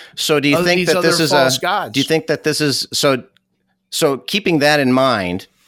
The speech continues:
Speaker 1: you know, if that's,
Speaker 2: Mm-hmm.
Speaker 1: if that's what that part was about, um, do you think that you,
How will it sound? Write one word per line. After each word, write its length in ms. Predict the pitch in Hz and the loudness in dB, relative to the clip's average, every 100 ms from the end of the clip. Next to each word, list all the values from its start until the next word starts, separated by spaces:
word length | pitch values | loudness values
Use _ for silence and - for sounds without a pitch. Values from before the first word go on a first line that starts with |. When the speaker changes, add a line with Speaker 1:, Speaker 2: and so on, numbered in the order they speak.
| _ | _
Speaker 1:
you 100 | 117 | -4
know, 60 | 110 | -2
if 180 | 151 151 | -2 0
that's, 280 | 165 156 156 123 | -2 -2 -4 -8
Speaker 2:
Mm-hmm. 220 | 120 110 - - _ | -10 -12 -16 -20 _
Speaker 1:
if 160 | 131 - | -6 -2
that's 240 | 143 147 | -2 0
what 200 | 147 139 | -2 -2
that 280 | 143 139 - | 0 0 -2
part 240 | - 127 123 | -2 -2 0
was 160 | 113 | -2
about, 560 | 107 120 110 85 - - _ _ _ - - _ - | 0 0 0 -2 -8 -16 _ _ _ -20 -20 _ -2
um, 520 | 113 110 104 101 98 _ _ _ _ _ _ - | 0 2 0 -2 -6 _ _ _ _ _ _ -12
do 120 | 110 127 | -2 0
you 120 | 120 | 0
think 500 | - 165 160 156 - | -2 0 0 -2 -10
that 680 | 123 117 120 117 113 - - _ _ _ _ _ _ _ _ _ _ _ _ _ - | -6 0 2 2 0 -6 -10 _ _ _ _ _ _ _ _ _ _ _ _ _ -4
you, 280 | 117 147 | 0 0